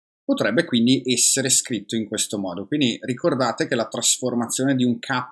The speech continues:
nella sua forma esponenziale sarebbe E elevato alla logaritmo naturale di k.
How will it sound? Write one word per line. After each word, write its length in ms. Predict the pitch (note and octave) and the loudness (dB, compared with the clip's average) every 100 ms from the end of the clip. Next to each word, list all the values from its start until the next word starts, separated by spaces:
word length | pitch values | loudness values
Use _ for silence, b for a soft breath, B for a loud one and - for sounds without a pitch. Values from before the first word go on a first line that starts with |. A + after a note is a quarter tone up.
| A#2+ | -2
nella 160 | G#2 G2+ | 0 -2
sua 180 | - A2 | -4 -6
forma 360 | - A#2+ A2+ | -4 -2 0
esponenziale 1080 | G#2 - A#2+ A2+ D3 C3+ A#2+ F#2 G2+ B2 - _ B B _ | 0 -2 0 2 2 0 0 0 -2 -2 -4 _ B B _
sarebbe 560 | - - A#2+ A2+ B2+ - | -6 -2 0 0 -2 0
E 280 | B2+ B2+ C#3 | 4 6 8
elevato 520 | D3 A2+ G2+ A2 C3 | 6 4 -2 0 0
alla 140 | A#2 | 2
logaritmo 600 | G#2+ G#2+ A2+ G#2 - A#2 | 2 2 2 0 0 0
naturale 520 | A#2 - A#2 G2 G#2 | 0 -2 -6 -2 -2
di 100 | F#2+ | -4
k. 140 | - | -4